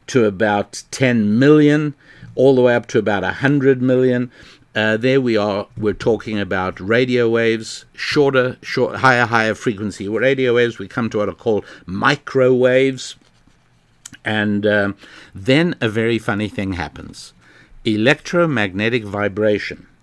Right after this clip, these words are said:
when we move up to the range of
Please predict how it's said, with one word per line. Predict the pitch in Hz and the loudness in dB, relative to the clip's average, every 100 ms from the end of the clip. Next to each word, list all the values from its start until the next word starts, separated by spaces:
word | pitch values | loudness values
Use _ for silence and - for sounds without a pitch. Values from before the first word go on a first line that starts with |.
| _ _ _ _ - | _ _ _ _ -10
when | 107 123 113 | 0 2 4
we | 113 110 - | 2 0 -2
move | 107 110 135 170 180 147 | -2 0 2 2 0 -2
up | 131 113 - - _ _ _ - - _ | -4 -4 -6 -20 _ _ _ -20 -20 _
to | - 135 127 131 - | 0 4 4 2 -4
the | 107 107 | 0 2
range | 110 120 123 87 78 - - - - - _ - | 4 4 2 -2 -8 -14 -16 -20 -20 -20 _ -2
of | 110 107 101 85 | 2 2 0 -4